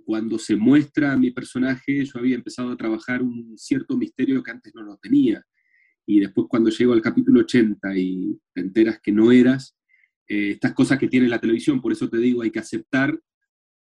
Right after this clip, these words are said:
que uno es un producto dentro de una televi-, de, de, de un programa de televisión. Entonces lo tuve que aceptar, pero en un principio me enojé y mucho, y yo creo que hasta el día de hoy sigue habiendo cierto, cierto enojo con, con esa teleserie.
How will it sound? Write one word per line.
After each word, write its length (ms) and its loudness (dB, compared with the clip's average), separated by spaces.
que 120 0
uno 240 0
es 140 -8
un 120 -2
producto 540 -2
dentro 300 -8
de 60 -8
una 160 -10
televi-, 280 -6
de, 300 -2
de, 260 -2
de 140 -2
un 160 -6
programa 320 -2
de 60 -10
televisión. 440 -10
Entonces 300 -4
lo 180 2
tuve 260 2
que 80 -2
aceptar, 500 -2
pero 420 -2
en 80 -8
un 80 -10
principio 500 -4
me 100 -4
enojé 400 -6
y 100 -4
mucho, 540 -2
y 80 -4
yo 140 -2
creo 140 0
que 80 -6
hasta 160 -6
el 80 2
día 140 2
de 140 0
hoy 140 2
sigue 260 -4
habiendo 320 -8
cierto, 720 -6
cierto 360 -4
enojo 380 0
con, 300 0
con 180 -2
esa 200 -4
teleserie. 420 -12